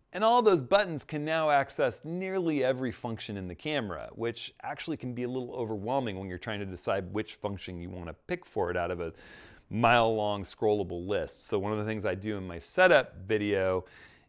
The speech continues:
is limit those down to functions that make sense on each button and kinda cover the broad range of functions you might want on those buttons so that you select from a list of five instead of a list of sixty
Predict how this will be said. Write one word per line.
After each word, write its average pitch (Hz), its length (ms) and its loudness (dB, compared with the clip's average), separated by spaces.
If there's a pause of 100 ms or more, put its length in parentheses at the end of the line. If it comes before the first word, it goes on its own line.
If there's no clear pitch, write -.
(180)
is 113 540 4
limit 143 480 -2
those 123 200 2
down 107 520 -2
to 101 100 -8
functions 113 480 -4
that 98 140 -10
make 98 180 -2
sense 104 340 -6
on 95 240 -6
each 110 300 -8 (160)
button 92 380 -2
and 85 160 -10
kinda 87 240 -8
cover 95 380 -4
the 82 100 -6
broad 87 420 -2
range 85 300 -8
of 87 80 -14
functions 80 400 -12
you 90 80 -8
might 85 240 -12
want 90 260 -8
on 98 100 -6
those 98 200 -4
buttons 110 500 -4 (320)
so - 140 -6
that 107 160 -6
you 104 80 -8
select 120 440 0
from 117 200 -8
a 107 40 -4
list 104 280 -4
of 95 80 -12
five 95 440 -2
instead 92 240 -8
of 92 80 -8
a 92 60 -8
list 95 260 -8
of 98 60 -12
sixty - 640 -8